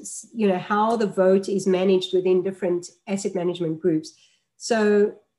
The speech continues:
the an-, the answer to that question would actually be different depending on which asset manager you're looking at. So asset managers administer and organize the vote in different ways. We've got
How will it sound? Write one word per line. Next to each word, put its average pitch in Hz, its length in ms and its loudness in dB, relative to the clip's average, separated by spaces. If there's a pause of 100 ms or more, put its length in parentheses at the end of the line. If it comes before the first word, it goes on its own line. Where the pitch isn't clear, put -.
the 226 200 -2
an-, 254 240 0
the 220 120 -4
answer 277 260 2
to - 140 -4
that 240 180 2
question 208 400 0
would 185 140 2
actually 208 260 -4
be 202 100 0
different 180 340 -4
depending 196 300 0
on 170 300 -6 (160)
which 196 220 0
asset 170 260 -8
manager 170 320 -8
you're 165 140 -8
looking 170 360 -6
at. - 140 -18
So 202 120 -4
asset 233 340 -4
managers 190 580 0 (160)
administer 196 540 0
and 175 100 -2
organize 175 460 -4
the 170 80 -8
vote 170 260 -6
in 180 100 -4
different 175 360 -8
ways. 165 480 -12 (500)
We've 190 240 0
got 185 260 -2